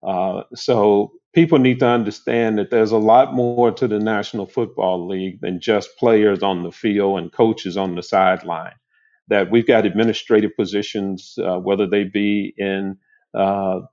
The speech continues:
marketing or whether they be in, in, uh, uh, uh, legal sides or whether they, uh, be in some sort of, uh, uh, vice president or presidential position. But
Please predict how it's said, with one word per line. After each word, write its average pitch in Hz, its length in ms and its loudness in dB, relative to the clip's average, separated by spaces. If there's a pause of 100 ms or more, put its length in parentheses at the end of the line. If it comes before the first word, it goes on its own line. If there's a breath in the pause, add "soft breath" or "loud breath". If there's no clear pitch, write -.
marketing 107 760 4
or 98 100 2
whether 95 260 0
they 98 180 2
be 101 400 0
in, 95 240 -2
in, 90 540 -8 (100)
uh, 87 440 -4 (460)
uh, 87 440 -2 (580)
uh, 87 220 0
legal 110 600 4
sides 110 680 4
or 85 100 -2
whether 95 260 2
they, 98 320 2 (480 loud breath)
uh, 95 300 -4 (200)
be 107 540 2
in 98 300 0
some 110 300 0
sort 107 280 4
of, 98 280 2 (100)
uh, 92 380 -2 (520)
uh, 90 320 -10
vice 104 340 2
president 110 760 2
or 95 240 0
presidential 110 720 0
position. 104 760 0 (480 soft breath)
But 117 220 4